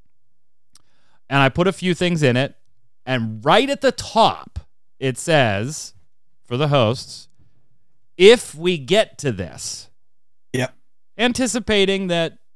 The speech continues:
Speaker 1: the media tour stuff might run long, particularly the class stuff. There's a lot of classes to talk about. And even though we're not doing real in-depth analysis, we are gonna have a little more in-depth than just, "Hey, those look really cool."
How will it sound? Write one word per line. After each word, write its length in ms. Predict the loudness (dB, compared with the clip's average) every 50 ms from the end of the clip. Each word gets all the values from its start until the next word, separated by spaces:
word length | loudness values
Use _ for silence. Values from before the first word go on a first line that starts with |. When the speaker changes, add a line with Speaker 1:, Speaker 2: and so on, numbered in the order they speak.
| -20 -12 -6
Speaker 1:
the 100 | -4 0
media 360 | 0 0 0 0 0 0 -2
tour 260 | -2 -2 -4 -2 -4
stuff 360 | -2 0 0 0 0 -2 -4
might 380 | -12 -10 -4 -2 -2 -2 -2 -2
run 280 | -2 0 0 0 0 0
long, 320 | 0 0 0 -2 -4 -6
particularly 720 | -8 -10 -12 -14 -10 -8 -8 -8 -6 -6 -4 -4 -2 -4
the 100 | -4 -6
class 400 | -8 -8 -8 -6 -6 -6 -6 -6
stuff. 280 | -6 -6 -4 -4 -6 -6
There's 160 | -10 -10 -8
a 60 | -10
lot 360 | -10 -8 -6 -4 -2 -2 -2
of 80 | -4 -6
classes 480 | -6 -4 -2 -2 -2 -4 -6 -10 -14
to 100 | -16 -14
talk 260 | -10 -8 -8 -8 -8 -8
about. 420 | -8 -6 -6 -6 -6 -8 -10 -12 -18 -20 -20 -20 -20 -20 -20 -20 -20 -14 -8
And 140 | -4 -2 -2
even 180 | -2 0 0
though 120 | 0 0 0
we're 160 | 0 0 0
not 200 | -2 -2 -2 -2
doing 440 | -2 0 0 0 0 -2 -4 -8 -12 -20 -20 -20 -20
real 380 | -16 -4 0 0 2 0 0 -4 -8
in-depth 800 | -6 -4 -2 -2 -2 -2 -2 0 0 0 0 -2 -6 -12 -16 -18 -12 -8
analysis, 680 | -6 -4 -2 -2 0 0 0 0 0 -2 -2 -4 -2 -2
we 140 | -2 0 2
are 160 | 2 2 2
gonna 240 | 2 0 0 0 -2
have 400 | 0 0 2 2 2 2 0 -2
a 80 | -2 -2
little 380 | 0 2 2 2 4 2 2 0
more 340 | 2 2 2 4 2 2 0
in-depth 680 | -2 -2 -2 -2 -2 -2 -2 -2 -2 -2 -4 -6 -6
than 200 | -4 -2 -2 -2
just, 380 | 0 0 0 -2 -2 -6 -10 -10
"Hey, 220 | -6 -4 -4 -2
those 260 | -2 -2 -4 -4 -4 -4
look 180 | -8 -10 -10 -12
really 260 | -16 -18 -14 -14 -14
cool." 460 | -12 -8 -6 -4 -4 -4 -6 -8 -12